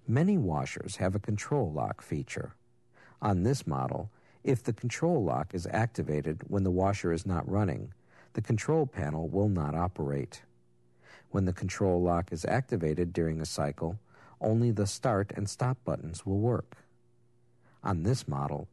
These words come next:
normal has been selected. Next,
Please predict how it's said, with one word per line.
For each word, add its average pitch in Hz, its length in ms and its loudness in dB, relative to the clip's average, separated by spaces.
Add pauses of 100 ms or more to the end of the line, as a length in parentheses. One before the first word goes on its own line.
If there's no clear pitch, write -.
normal 110 560 0
has 90 160 -2
been 78 180 -2
selected. 73 680 -4 (1000)
Next, - 480 0